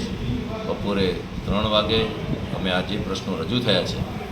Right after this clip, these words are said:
એના માટે અધિકારીઓ સાથે સંકલન બેઠક પણ રાખેલ છે. એટલે અત્યારે જે કંઈ લોકોના પ્રશ્નો આવ્યા છે એનું નિરાકરણ માટે સંકલનની બેઠકની અંદર અધિકારીઓ પાસે પ્રશ્નો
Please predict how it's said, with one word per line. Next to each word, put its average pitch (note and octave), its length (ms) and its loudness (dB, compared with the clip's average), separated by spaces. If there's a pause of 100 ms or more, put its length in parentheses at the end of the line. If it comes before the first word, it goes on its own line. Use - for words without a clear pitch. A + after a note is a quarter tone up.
(160)
એના G2 140 2
માટે G2 400 2
અધિકારીઓ A2 680 0
સાથે G2 460 0
સંકલન G2 480 0
બેઠક G#2 340 0
પણ A2+ 120 -2
રાખેલ G#2+ 300 0
છે. A#2+ 180 0
એટલે - 460 -2
અત્યારે C3 360 4
જે A#2+ 140 4
કંઈ G#2+ 360 2 (300)
લોકોના G2 320 0
પ્રશ્નો F#2+ 360 -2
આવ્યા G2 240 6
છે - 460 0 (180)
એનું F#2 500 0
નિરાકરણ A2 520 4 (440)
માટે E3 380 2 (220)
સંકલનની A#2+ 920 2
બેઠકની F2+ 380 0
અંદર A#2 280 0
અધિકારીઓ A#2 440 2
પાસે G2+ 300 0
પ્રશ્નો F#2 380 -2